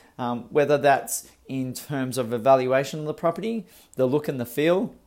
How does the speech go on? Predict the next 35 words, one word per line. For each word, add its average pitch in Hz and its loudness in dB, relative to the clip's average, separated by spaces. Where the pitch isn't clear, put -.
or 170 8
it's 170 2
in 151 -2
terms 147 -4
of 139 4
the, 131 -2
um, 123 0
the 135 -2
cash 131 -2
flow 120 0
of 107 -4
the 113 -10
property. - -10
So - 0
the 175 0
third 240 6
point 196 0
I'd 160 4
like 147 0
to 147 -6
make 139 -4
is, 139 -4
are 160 2
you 202 0
in 190 0
a 175 0
position 147 -2
to 135 -6
snap 143 -2
up 135 -2
bargains 127 2
right 120 -2
now? 117 -4
Uh, 120 -4
uh, 131 -8